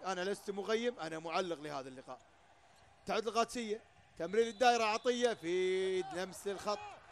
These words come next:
على العطية، فرصة لبرقان، هل يسجل التعادل؟ حسين الكندري يهدي، حسين الكندري يهدي، يهدي برقان.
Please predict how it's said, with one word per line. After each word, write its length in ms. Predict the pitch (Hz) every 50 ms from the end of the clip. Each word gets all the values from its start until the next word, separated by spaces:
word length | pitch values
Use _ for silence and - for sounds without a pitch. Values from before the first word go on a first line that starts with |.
| - - -
على 220 | 123 147 185 196 202
العطية، 580 | 202 180 196 208 208 220 220 220 202 196 - - - - - - - -
فرصة 300 | 180 196 190 - 202 196
لبرقان، 640 | 196 196 196 202 170 202 214 220 220 208 165 120 113
هل 100 | 127 156
يسجل 340 | 151 156 180 175 151 190 185
التعادل؟ 520 | 165 - 208 180 190 208 202 175 185 - - - - - -
حسين 240 | - - 156 156 151
الكندري 460 | 135 - 156 147 147 151 160 151 147
يهدي، 320 | 139 139 131 - - - - _ _ _ _ - 330 381 - - - - - 151 151 139 -
حسين 520 | - - 185 185 190 190 185 180 175 156
الكندري 640 | 151 139 - 175 165 165 156 190 190 190 185 180
يهدي، 380 | 180 170 190 208 208 - - - - - - - - - - - - - - - - - - - - - - - - - - -
يهدي 380 | 123 139 160 180 190 151 190 190
برقان. 460 | 175 185 196 196 196 208 208 214 220